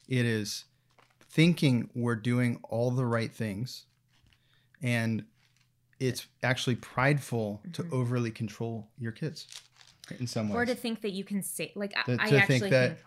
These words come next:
Speaker 1: "Oh, we can do everything right and they're saved," right?
Speaker 2: That's exactly what I was gonna say. He could tell. I just
Speaker 1: Yeah.
Speaker 2: didn't wanna interrupt, but I, like,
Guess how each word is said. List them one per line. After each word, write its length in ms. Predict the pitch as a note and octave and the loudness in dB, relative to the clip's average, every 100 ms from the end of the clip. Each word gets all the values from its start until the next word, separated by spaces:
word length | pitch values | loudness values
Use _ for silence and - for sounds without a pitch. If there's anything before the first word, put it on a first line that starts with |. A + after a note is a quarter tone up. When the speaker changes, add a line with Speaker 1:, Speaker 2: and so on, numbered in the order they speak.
| - | 4
Speaker 1:
"Oh, 180 | C#3 | 6
we 140 | B2+ C3 | 6 2
can 100 | B2+ | 2
do 100 | B2+ | 4
everything 260 | C#3 D3+ D3+ | 6 6 6
right 240 | D3 B2+ | 6 4
and 100 | A#2+ | 0
they're 80 | A2+ | -4
saved," 340 | - A#2+ G2 | -2 -2 -2
right? 200 | G2+ A2 - - - - | -4 -6 -8 -16 -20 -16
Speaker 2:
That's 340 | D#3+ C#3+ D3 C#3+ | -8 -8 -8 -10
exactly 400 | C#3+ D3+ D3+ E3 | -2 0 0 -4
what 140 | D3+ | -2
I 60 | D3 | -2
was 120 | C#3+ | -2
gonna 160 | D3+ D#3 | -6 -4
say. 200 | D3+ D#3 | -4 -2
He 120 | G3 | 0
could 200 | G#3+ D3+ | -2 -4
tell. 300 | - D#3+ D#3 | -4 -4 -2
I 120 | D#3+ | 0
just 80 | C3 | 2
Speaker 1:
Yeah. 100 | B2+ | 2
Speaker 2:
didn't 180 | F3 D#3+ | 0 -6
wanna 160 | E3 | -8
interrupt, 540 | D3 D3 E3 D#3+ - - | -10 -10 -8 -8 -8 -2
but 240 | E3 D#3+ - | -2 -2 -4
I, 420 | E3 E3+ F3 E3+ E3+ | -2 0 -2 -4 -4
like, 440 | F3+ E3+ D#3+ - | -4 -4 -4 -10